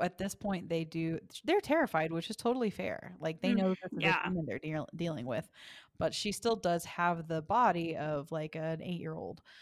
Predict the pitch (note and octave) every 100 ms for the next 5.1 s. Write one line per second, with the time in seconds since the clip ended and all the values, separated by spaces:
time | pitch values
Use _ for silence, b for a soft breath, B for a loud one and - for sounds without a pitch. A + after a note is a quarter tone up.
0 | B B B F3 E3 E3 E3 - F3 F3
1 | E3+ E3+ E3+ F3 F3+ F#3 - F#3+ F3 F3
2 | E3+ F3 E3+ E3 E3+ E3+ E3+ - - E3
3 | E3 E3+ D#3+ E3 E3+ E3 D#3+ D#3 F3 E3
4 | E3 E3 E3 E3 E3 D#3+ D3+ D3+ D3+ D#3+